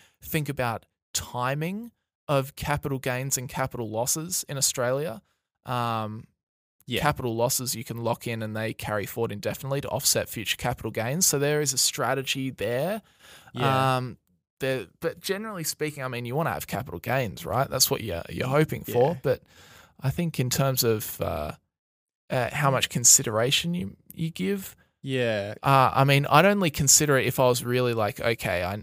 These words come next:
Speaker 1: I, I need to sell now." Uh, I, I'm,
Speaker 2: Hmm.
Speaker 1: but I need to lock in this big gain. How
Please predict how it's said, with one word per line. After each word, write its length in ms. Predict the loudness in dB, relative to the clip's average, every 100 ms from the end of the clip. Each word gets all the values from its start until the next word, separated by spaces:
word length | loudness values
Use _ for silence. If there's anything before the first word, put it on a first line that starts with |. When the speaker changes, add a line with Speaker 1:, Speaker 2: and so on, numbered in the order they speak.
| -6
Speaker 1:
I, 380 | -4 -2 -2 -4
I 20 |
need 200 | -6 -2
to 80 | 6
sell 300 | 6 6 -2
now." 340 | -8 -10 -12 -16 _ -6
Uh, 160 | -6 -4
I, 200 | -2 -2 -2
I'm, 200 | -4 -4
Speaker 2:
Hmm. 60 | -4 0
Speaker 1:
but 100 | 2
I 100 | 0
need 180 | -2 -4
to 100 | -4
lock 240 | -4 -4
in 80 | -6
this 100 | -6
big 220 | -4 -6 -4
gain. 260 | -2 -2
How 500 | -4 -2 0 2 0